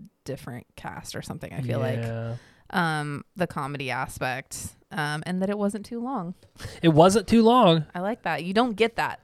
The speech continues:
Speaker 1: very often anymore.
Speaker 2: No, you definitely
Speaker 1: And
Speaker 2: do not.
Speaker 1: it was, like, an hour twenty something.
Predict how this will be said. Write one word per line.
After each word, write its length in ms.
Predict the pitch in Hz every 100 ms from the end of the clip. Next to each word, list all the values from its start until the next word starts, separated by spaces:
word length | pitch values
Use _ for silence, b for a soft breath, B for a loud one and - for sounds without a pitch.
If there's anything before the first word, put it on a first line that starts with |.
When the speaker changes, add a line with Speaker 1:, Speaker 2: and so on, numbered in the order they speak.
| -
Speaker 1:
very 260 | 175 156
often 320 | 151 160 170 147
anymore. 500 | 131 127 117 82 185
Speaker 2:
No, 320 | 127 120 110
you 200 | 107 117
definitely 400 | 117 127 - 123
Speaker 1:
And 100 | 156
Speaker 2:
do 40 | 120
not. 340 | 110 92 92 175
Speaker 1:
it 40 |
was, 100 | 170
like, 120 | 165
an 80 | 160
hour 300 | 147 175 165
twenty 320 | - 165 175
something. 560 | - 180 190 190 190